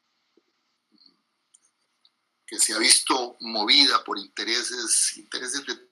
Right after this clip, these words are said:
toda la naturaleza, económicos y políticos, está reaccionando desmedidamente. Eh, el resultado de todo eso no es lo que se, lo que ellos esperan.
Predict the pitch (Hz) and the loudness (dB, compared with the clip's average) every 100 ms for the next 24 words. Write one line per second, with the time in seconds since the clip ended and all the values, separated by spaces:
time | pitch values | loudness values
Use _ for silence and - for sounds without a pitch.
0 | _ 139 135 131 131 101 110 104 110 131 | _ 2 4 4 2 -6 -6 -6 -2 -2
1 | 123 - - - - 120 123 123 - - | -2 -4 -6 -6 -6 -6 -6 -10 -6 -6
2 | - - 269 139 - - 370 - - _ | -6 -6 -6 -6 -10 -8 -8 -8 -8 _
3 | _ - _ _ _ _ _ _ - - | _ -20 _ _ _ _ _ _ -10 -4
4 | 117 127 131 - - 110 110 113 120 110 | -2 -2 -2 0 0 0 -2 -4 -6 -4
5 | - 107 104 98 104 113 - - - _ | -2 -2 -2 -8 -4 -2 -2 -4 -14 _
6 | - _ _ _ _ _ _ _ _ _ | -20 _ _ _ _ _ _ _ _ _
7 | _ _ _ _ _ _ - 104 107 95 | _ _ _ _ _ _ -14 -6 -4 -4
8 | - - - - 104 107 104 - - - | -8 -12 -16 -6 -4 0 -2 -2 4 6
9 | - 190 170 170 170 175 196 170 165 170 | 8 6 0 -2 -2 -2 -4 -8 -6 -6
10 | - - 147 - - 113 - _ 113 113 | -6 -10 -12 -12 -12 -12 -14 _ -12 -12
11 | - - - 123 - 175 202 - | -10 -8 -4 -4 -4 -6 -6 -12